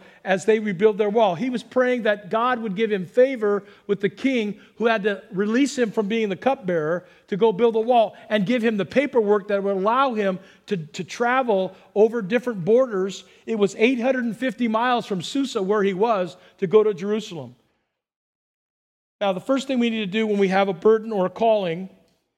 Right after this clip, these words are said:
is we need to take it to God. Now, that sounds simple, but I can tell you, I, I know people who didn't take whatever they were about to do to God. They just went ahead and tried to do it, or they didn't do anything because they were afraid,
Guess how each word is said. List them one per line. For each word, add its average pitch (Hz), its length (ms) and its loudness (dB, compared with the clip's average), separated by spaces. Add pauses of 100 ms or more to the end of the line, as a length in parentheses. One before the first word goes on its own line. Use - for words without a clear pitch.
(280)
is 165 120 -8
we 208 80 -2
need 196 160 2
to - 40 -6
take 202 180 2
it 151 60 -18
to 160 80 -10
God. 165 340 -2 (880)
Now, 175 80 -2
that 196 100 0
sounds 208 300 0
simple, 139 400 -4 (1000)
but 180 120 0
I 196 200 2
can 190 160 -4
tell 226 200 4
you, 190 80 0
I, 202 340 0
I 220 40 4
know 220 120 2
people 196 540 -2 (160)
who 196 100 -4
didn't 202 400 -2
take 208 320 0
whatever 202 400 2
they 208 80 4
were 196 160 2
about 196 280 0
to 185 80 -4
do 190 200 0
to 185 140 -2
God. 175 360 2
They 165 120 0
just 175 200 -4
went 190 160 2
ahead 180 200 2
and 170 120 -10
tried 180 220 0
to 156 60 -8
do 180 260 2
it, 151 180 -6 (360)
or 190 100 2
they 196 140 4
didn't 202 240 -2
do 196 160 2
anything 190 340 0
because 175 240 0
they 185 120 2
were 180 180 0
afraid, 202 440 0